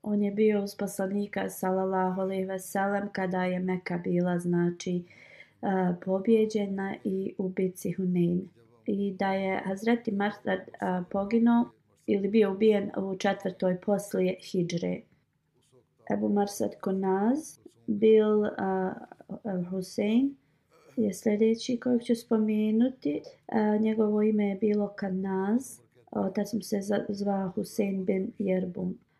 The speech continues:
A postoje, znači, različita mišljenja u vezi njegovog imena. Neki, eh, ga zovu Kanaz bin Hussein, a dok drugi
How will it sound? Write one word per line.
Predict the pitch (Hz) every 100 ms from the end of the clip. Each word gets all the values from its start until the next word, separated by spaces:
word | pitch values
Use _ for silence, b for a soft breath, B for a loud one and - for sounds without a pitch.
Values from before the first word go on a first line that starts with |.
| _
A | - 233
postoje, | 240 262 262 247 226
znači, | 226 233 233 233 220 220 226
različita | 214 214 220 226 - 220
mišljenja | 208 226 226 - 208 202 202 202
u | 208
vezi | 202 196
njegovog | 202 202 202 190 190 190 -
imena. | 196 196 233 294 320 - -
Neki, | 226 202 208 - 214 214 -
eh, | 202 190
ga | 190 190 190 -
zovu | 196 202 202 190
Kanaz | - 190 190 185 185 -
bin | 185 175
Hussein, | 190 - - 196 226 294 - _ _ -
a | 208
dok | 185 202 -
drugi | 220 214 220